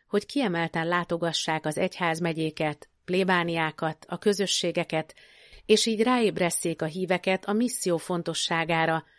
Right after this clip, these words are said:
valamint arra, hogy támogassák a fiatal és fejlődésben lévő egyházakban élő testvéreinket.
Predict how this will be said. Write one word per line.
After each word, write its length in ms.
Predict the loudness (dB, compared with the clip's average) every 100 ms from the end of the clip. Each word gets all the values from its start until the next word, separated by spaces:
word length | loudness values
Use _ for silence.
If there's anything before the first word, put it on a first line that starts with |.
| _ -20 -2
valamint 420 | 2 2 0 0
arra, 400 | 2 2 2 -2 _ _
hogy 180 | -2
támogassák 760 | 2 0 0 0 -2 0 -2 -2
a 40 |
fiatal 600 | -6 0 0 2 0 0 0
és 240 | -2 0
fejlődésben 800 | 0 0 0 -2 -2 -2 -2 -2
lévő 340 | -2 -2 0
egyházakban 720 | 0 0 0 2 0 -2 -2
élő 260 | -2 -2 -2
testvéreinket. 1080 | -2 -4 -2 -2 -2 -2 -2 -2 -2 -4